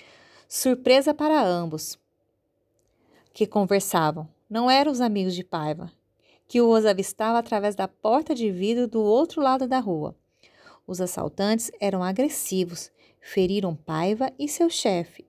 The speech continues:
e os prenderam em uma sala de reunião trancadas. Foi o tempo do novo chefe explicar a Paiva que sua forma de agir com ele não passava de um teste de seu de-, predecessor. Ambos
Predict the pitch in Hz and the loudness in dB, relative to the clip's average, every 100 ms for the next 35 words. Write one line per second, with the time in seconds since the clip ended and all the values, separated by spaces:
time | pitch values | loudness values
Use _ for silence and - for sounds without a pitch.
0 | _ 415 403 381 - 285 240 247 285 294 | _ 2 2 2 -4 -4 0 2 0 0
1 | 254 240 - 269 302 285 262 285 285 240 | -2 -4 -4 -2 0 0 0 0 0 0
2 | 240 240 - 294 466 - 165 147 - - | 0 -2 -2 -4 -4 -4 -4 -4 -10 -16
3 | - _ _ _ _ _ - - _ _ | -20 _ _ _ _ _ -20 -20 _ _
4 | _ _ _ _ _ - 392 381 359 339 | _ _ _ _ _ 2 6 6 4 -2
5 | 339 320 285 277 247 269 370 370 - - | -4 -4 -4 -2 0 2 2 0 -2 0
6 | 233 262 285 - 190 - 175 170 - 214 | 2 2 -4 -6 -10 -6 -4 -4 -2 0
7 | 262 285 311 359 359 427 392 - 269 254 | 0 0 -2 -4 -4 -4 -2 0 2 2
8 | 196 165 165 190 240 226 - _ _ _ | 0 0 0 -2 0 -2 -6 _ _ _
9 | 202 202 240 247 196 _ _ - 523 523 | -10 -4 -2 0 -2 _ _ -6 -4 -4
10 | 466 415 453 440 320 285 269 262 247 - | -4 0 2 4 4 2 -2 -2 -2 -4
11 | - 247 - 269 262 269 - - 277 269 | -14 -12 -2 0 0 -2 -6 -2 0 4
12 | 285 294 359 - 196 196 - _ _ _ | 2 2 -2 0 0 0 -4 _ _ _
13 | _ _ _ _ _ _ _ _ 196 208 | _ _ _ _ _ _ _ _ -4 -2
14 | 190 160 | -2 -4